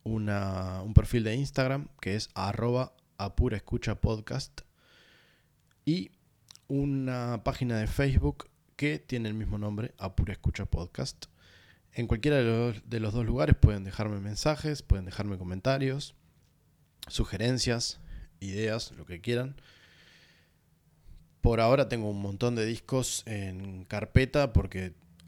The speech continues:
hay un montón de discos que por suerte me han marcado a lo largo de la vida, así que por ahora tengo unos cuantos discos.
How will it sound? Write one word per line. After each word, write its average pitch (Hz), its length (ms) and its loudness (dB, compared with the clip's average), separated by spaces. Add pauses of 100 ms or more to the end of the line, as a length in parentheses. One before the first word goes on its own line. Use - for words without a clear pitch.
(100)
hay 107 240 0
un 104 60 -2
montón 101 340 2
de 110 100 0
discos 104 360 -4
que 98 80 -10
por 90 160 -4
suerte 101 340 -4
me 92 140 -4
han 98 140 -4
marcado 98 760 -2 (560)
a - 60 -8
lo 92 100 -4
largo 101 260 0
de 101 80 0
la 98 100 0
vida, 139 460 0
así - 260 -4
que 101 200 -6 (720)
por 95 120 -4
ahora 95 160 -4
tengo 101 140 -6
unos 98 140 -8
cuantos 131 360 0
discos. 135 400 -8